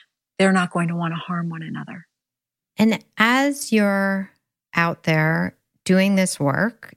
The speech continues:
Speaker 2: as you said, reaching, you know, schools, communities, I believe you're in prisons now. How many school shootings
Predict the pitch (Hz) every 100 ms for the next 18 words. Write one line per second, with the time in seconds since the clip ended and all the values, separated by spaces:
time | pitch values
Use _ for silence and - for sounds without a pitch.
0 | - 160 165 160 - 147 156 156 156 156
1 | 160 156 147 147 - _ - 160 143 147
2 | - - _ _ - - 180 170 160 156
3 | - 165 165 160 156 156 151 156 - -
4 | 147 160 160 156 151 139 - 165 156 165
5 | 160 156 - 160 156 160 160 - _ _
6 | - - - _ _ - 240 262 240 202
7 | 190 180 - - 180 175 160 - 165 156
8 | 151 156 156 156 -